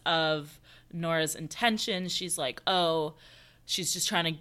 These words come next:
she's in this for the money. She's probably gonna contest the will." Nora's like, "No, no, no, I don't care about the money. Of course you should have the money,"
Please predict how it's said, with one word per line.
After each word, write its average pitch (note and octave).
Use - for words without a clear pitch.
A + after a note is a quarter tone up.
she's F#3
in F3+
this D#3
for D#3+
the D#3+
money. F3+
She's -
probably D#3+
gonna D3+
contest D#3+
the D#3+
will." E3+
Nora's F3+
like, E3
"No, G3+
no, G#3
no, E3+
I F3+
don't F3+
care F#3+
about F3
the F3+
money. E3
Of -
course E3+
you F3
should F3+
have E3
the F3
money," E3